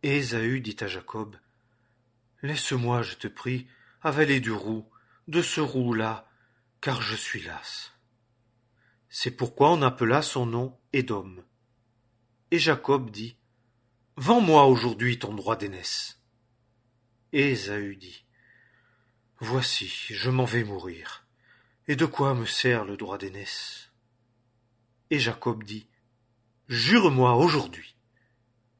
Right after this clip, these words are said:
Et il lui jura, et vendit son droit d'aînesse à Jacob. Et Jacob donna à Ésaü du pain et du potage de lentilles, et il mangea et but, et se leva,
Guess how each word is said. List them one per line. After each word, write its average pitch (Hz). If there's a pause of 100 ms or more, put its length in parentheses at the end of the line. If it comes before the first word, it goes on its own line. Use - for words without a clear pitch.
(360)
Et 180
il 147
lui 117
jura, 110 (440)
et 131
vendit 151
son 120
droit 104
d'aînesse 123 (140)
à 107
Jacob. 104 (1300)
Et 196
Jacob 131
donna 139
à 127
Ésaü 113
du 135
pain 123
et 139
du 107
potage 156
de 117
lentilles, 98 (680)
et 185
il 180
mangea 123
et 135
but, 107 (640)
et 156
se -
leva, 101